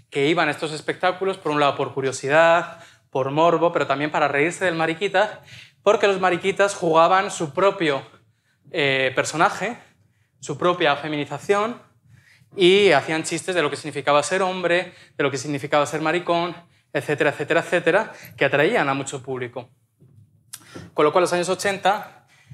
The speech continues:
comienzan a provocar una progresiva dis-, desaparición de estos espectáculos y empieza a tener mayor auge toda la creación relacionada con el teatro, con los ballets flamencos, los ballets españoles, que ya existían, evidentemente,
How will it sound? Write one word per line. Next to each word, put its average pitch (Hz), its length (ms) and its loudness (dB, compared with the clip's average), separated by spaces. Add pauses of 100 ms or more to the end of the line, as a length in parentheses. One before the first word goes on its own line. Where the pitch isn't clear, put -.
(180)
comienzan 175 400 0
a 160 80 2
provocar 170 340 2
una 175 160 0
progresiva 156 460 -2
dis-, 160 240 -4
desaparición 151 640 -4
de 143 80 -2
estos 156 200 -6
espectáculos 185 880 -2 (520)
y 220 100 0
empieza 185 640 4
a 147 80 2
tener 160 220 0
mayor 160 400 2
auge 170 400 2
toda 185 500 2
la 156 380 4
creación 165 600 -2
relacionada 156 680 0
con 156 100 -2
el 143 140 -6
teatro, 135 560 -4 (420)
con 147 100 -6
los 127 120 -6
ballets 135 240 0
flamencos, 175 520 0
los 156 120 -2
ballets 139 200 -2
españoles, 156 520 -2
que 135 100 -10
ya 139 100 0
existían, 156 460 -4
evidentemente, 165 880 -4